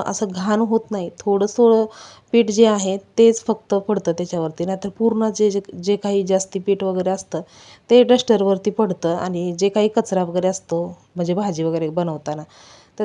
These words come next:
ते पण ना डस्टरवरती पडतं. म्हणजे त्यामुळं ना किचन काउंटर जे आहे ते जास्ती घाण होत नाही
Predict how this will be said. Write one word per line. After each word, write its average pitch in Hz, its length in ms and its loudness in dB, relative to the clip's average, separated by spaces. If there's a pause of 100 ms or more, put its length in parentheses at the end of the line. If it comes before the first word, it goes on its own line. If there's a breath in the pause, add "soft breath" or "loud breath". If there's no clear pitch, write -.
ते 240 60 8
पण 233 180 4
ना 226 140 4
डस्टरवरती 180 840 0
पडतं. 175 440 -2
म्हणजे 185 260 -6
त्यामुळं 202 320 2
ना 202 80 -4
किचन 202 360 -6
काउंटर 190 360 -2
जे 175 140 -4
आहे 175 220 -2
ते 190 160 -6
जास्ती 190 360 -2
घाण 190 280 -4
होत 196 180 -4 (120)
नाही 185 320 -6